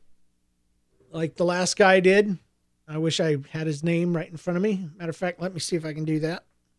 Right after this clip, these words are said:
The idea was brought up, uh, on our Discord server by Steve Atronis thirty-seven, who happens to be a Patreon supporter. So thanks, dude. Glad I was able to find your name and, and give you some credit.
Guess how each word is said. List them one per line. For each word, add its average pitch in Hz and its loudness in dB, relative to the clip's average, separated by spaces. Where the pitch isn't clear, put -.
The 185 8
idea 208 8
was 180 2
brought 202 6
up, 190 2
uh, 185 4
on 185 2
our 170 0
Discord 247 4
server 185 4
by 160 2
Steve 233 0
Atronis 214 4
thirty-seven, 208 2
who 175 6
happens 180 2
to 170 -2
be 185 4
a 180 2
Patreon 185 0
supporter. 170 0
So 135 -16
thanks, 208 -8
dude. 160 -6
Glad 160 -2
I 156 -2
was 151 -4
able 160 0
to 147 -2
find 151 -4
your 147 -2
name 151 -2
and, 147 -6
and 151 -10
give 147 -4
you 147 -4
some 143 -8
credit. 143 -8